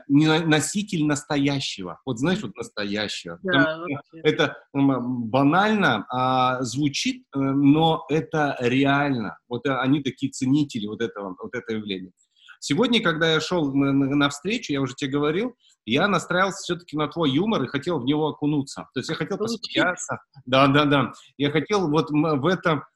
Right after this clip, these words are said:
Speaker 1: а, в это погрузиться, вне зависимости, какую беседу мы с тобой выберем. Ну, то есть, э, как мы это сделаем. И, м, а, вот эти большие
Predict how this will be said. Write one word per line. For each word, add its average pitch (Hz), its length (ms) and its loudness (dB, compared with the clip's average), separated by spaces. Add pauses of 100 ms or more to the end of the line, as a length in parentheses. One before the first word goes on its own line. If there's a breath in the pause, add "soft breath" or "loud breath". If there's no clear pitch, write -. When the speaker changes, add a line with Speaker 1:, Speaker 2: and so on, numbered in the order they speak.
(120)
Speaker 1:
а, 131 240 0
в 127 100 0
это 185 180 0
погрузиться, 165 720 0
вне 156 220 0
зависимости, 156 800 -2
какую 160 340 -2
беседу 151 380 -2
мы 156 100 2
с - 60 -8
тобой 147 260 0
выберем. 123 400 4 (120)
Ну, 151 140 0
то 139 120 -6
есть, - 180 -6
э, - 60 -12 (260)
как 175 220 -4
мы 156 160 -2
это 143 360 -6
сделаем. 110 480 -4 (440)
И, 156 360 6
м, 139 180 2
а, 139 220 2
вот 151 220 0
эти 165 160 -2
большие 151 720 0